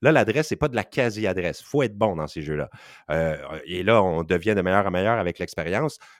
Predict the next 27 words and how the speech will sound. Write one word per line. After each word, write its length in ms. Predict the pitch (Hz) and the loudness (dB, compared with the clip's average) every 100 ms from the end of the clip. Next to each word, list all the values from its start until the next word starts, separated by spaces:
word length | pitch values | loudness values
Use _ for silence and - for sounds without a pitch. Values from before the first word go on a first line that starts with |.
| - | 2
comme 280 | 123 143 120 | 6 6 4
le 100 | 98 | 0
Texas 460 | - 87 98 113 | 0 0 0 0
Hold'em, 340 | 92 73 85 101 | -2 0 0 0
le 80 | |
fameux 320 | 82 104 101 101 | -2 0 2 0
jeu 140 | 104 | -2
de 60 | - | -6
poker 360 | 90 - 101 | -6 -2 -2
qui 100 | 101 | -2
est 40 | 82 | -4
rendu 280 | 78 76 | -4 -6
vraiment 300 | 90 90 101 | -4 -2 0
populaire. 520 | 101 87 78 80 101 - _ _ _ - | 0 -2 -2 -2 0 -2 _ _ _ -10
Euh, 120 | 78 - | -8 -8
là, 260 | - 110 101 _ _ _ _ _ _ _ | -2 0 -2 _ _ _ _ _ _ _
vous 160 | 92 104 | -6 -4
observez 380 | 98 92 104 | -2 -4 0
le 100 | 113 | 0
style 380 | 85 - - 139 | 0 -2 -4 -2
de 180 | 120 98 | 2 2
jeu 240 | 80 104 | 4 0
prudent, 520 | 110 - 107 90 95 120 | 0 -2 -2 2 2 2
par 120 | 90 | -2
exemple, 280 | 80 92 98 | -4 -2 -2
d'un 120 | 85 | -2
adversaire. 680 | 82 80 - 95 101 135 | -2 -4 -4 -2 0 -2